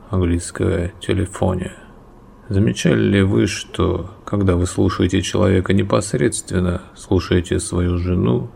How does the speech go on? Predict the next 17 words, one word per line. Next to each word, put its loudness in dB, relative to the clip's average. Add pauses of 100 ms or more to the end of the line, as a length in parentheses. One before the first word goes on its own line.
или 2
мужа, 2 (180)
или 0
друга 2
непосредственно -2
лицом 0
к -10
лицу, -2 (460)
то 2
это 2
является 2
реальностью, 0 (260)
потому -2
что -6
есть 0
личный 0
контакт. -6